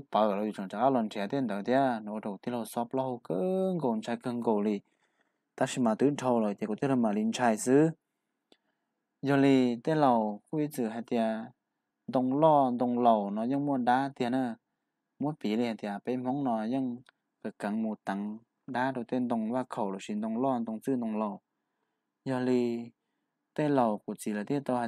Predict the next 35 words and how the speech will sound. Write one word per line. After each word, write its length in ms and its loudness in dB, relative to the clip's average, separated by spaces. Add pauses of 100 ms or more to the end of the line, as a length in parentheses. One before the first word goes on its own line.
tìa, 320 -4 (440)
va 200 -2
khẩu 280 -4
nó 120 -6
ยั 140 -4
ง 60 -2
mua 100 -2
đá, 380 -2
chê 200 -4
giờ 140 0
ở 280 -4
cho 120 -6
va 180 -2
khẩu 220 -8
nó. 240 -4 (460)
Rồi 100 -4
ý 140 2
lăng 240 2
nhói 260 -2
khó, 340 -2 (580)
sáng 260 -10
chữ 220 -6
lò 340 -2
thì 140 -4
ý 120 -2
lăng 140 -2
nhói 160 0
lúc 200 0
trống 200 0
lợ. 220 2 (680)
Sáng 240 -6
có 120 -6
lò 100 -6
nhói 160 -2
ok, 240 -2